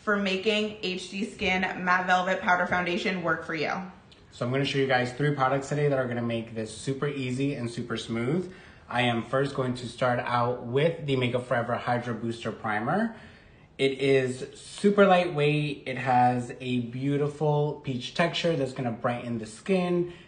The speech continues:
Speaker 2: It's going to even out the skin tone and give a nice radiance. This is also gonna give twenty-four hours worth of hydration. So for someone like me who tends to be a little bit more dry,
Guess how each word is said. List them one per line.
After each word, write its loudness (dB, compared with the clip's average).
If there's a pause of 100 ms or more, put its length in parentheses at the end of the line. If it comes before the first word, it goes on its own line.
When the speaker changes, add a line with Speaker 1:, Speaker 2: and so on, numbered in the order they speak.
(120)
Speaker 2:
It's -6
going -2
to -4 (160)
even -2
out -2
the -16
skin -2
tone 0
and 0
give -4
a -4
nice -4 (160)
radiance. -2 (800)
This -4
is -2
also -4
gonna -2
give -4
twenty-four -2
hours -6
worth -8
of -8
hydration. -8
So -8
for -8
someone -4
like -4
me -4
who -6
tends -8
to -10
be -6
a -6
little -6
bit -10
more -10
dry, -8